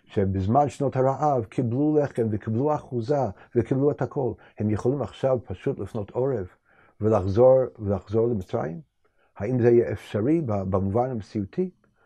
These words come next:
לכן, מה, מה, בערך, ב-, כאשר בעצם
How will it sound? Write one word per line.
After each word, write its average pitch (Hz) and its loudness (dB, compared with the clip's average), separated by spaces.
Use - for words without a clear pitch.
לכן, 160 4
מה, 117 0
מה, 107 0
בערך, 127 -2
ב-, 107 -4
כאשר 180 4
בעצם 127 -2